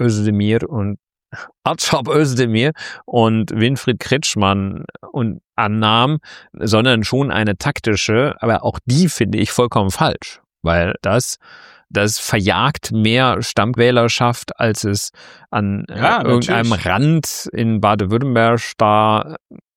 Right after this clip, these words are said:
Speaker 1: Wählerschaft,
Speaker 2: Ja.
Speaker 1: Wählerschaft
Speaker 2: Klar.
Speaker 1: sichert. Ja, wir
Speaker 2: Ja.
Speaker 1: reden ferner nicht über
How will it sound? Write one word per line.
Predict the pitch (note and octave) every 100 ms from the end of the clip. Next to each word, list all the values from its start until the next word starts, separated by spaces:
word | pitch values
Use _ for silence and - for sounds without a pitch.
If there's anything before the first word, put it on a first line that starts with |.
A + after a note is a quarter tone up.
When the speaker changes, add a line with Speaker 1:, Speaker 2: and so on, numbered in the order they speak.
| _ -
Speaker 1:
Wählerschaft, | A#2+ G#2+ A#2 A2 - G#2+ G#2 G#2+
Speaker 2:
Ja. | D#3 A#3+ - - - - _ -
Speaker 1:
Wählerschaft | G#2 G#2 A2 G#2+ G2+ A2 G2+ F#2+
Speaker 2:
Klar. | - B2
Speaker 1:
sichert. | G2 G2 A#2 - G2 - - - _ -
Ja, | D3+ F3 F2 - -
wir | D3+ D3+
Speaker 2:
Ja. | F3+
Speaker 1:
reden | D#3+ G#3 G3 F#3+
ferner | F3 F#3+ A3+ D#3 B2+
nicht | C#3 A3 - - - - -
über | F#3+ C3+ B2 C#3 G3